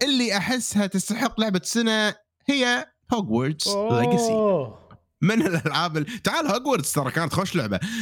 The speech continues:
Speaker 1: من الألعاب اللي كانت جميلة ويابت فكرة جديدة نوعًا ما، وغير كذا انظلمت بشكل كبير في الحفل، ولا أخذت أي جائزة من
Speaker 2: مم.
Speaker 1: الجوائز، مع أن المطورين أبدعوا واللعبة تعبوا عليها،
Speaker 2: مم.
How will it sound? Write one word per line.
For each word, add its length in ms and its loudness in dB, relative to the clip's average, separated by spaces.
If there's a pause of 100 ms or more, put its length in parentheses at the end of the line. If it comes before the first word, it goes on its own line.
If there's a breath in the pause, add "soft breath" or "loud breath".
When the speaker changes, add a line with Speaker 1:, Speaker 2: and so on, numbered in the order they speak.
(120 loud breath)
Speaker 1:
من 80 2
الألعاب 520 -2
اللي 140 0
كانت 340 -2
جميلة 440 0
ويابت 540 -2
فكرة 420 0
جديدة 480 0
نوعًا 260 0
ما، 300 0
وغير 600 0
كذا 520 -2
انظلمت 580 0
بشكل 400 -2
كبير 440 0
في 120 -6
الحفل، 480 -2 (520 loud breath)
ولا 480 0
أخذت 540 -2 (140)
أي 180 4
جائزة 440 0
من 120 0
Speaker 2:
مم. 60 2
Speaker 1:
الجوائز، 760 0
مع 240 0
أن 160 2
المطورين 760 0
أبدعوا 460 0
واللعبة 380 0
تعبوا 360 -2
عليها، 440 0
Speaker 2:
مم. 80 -8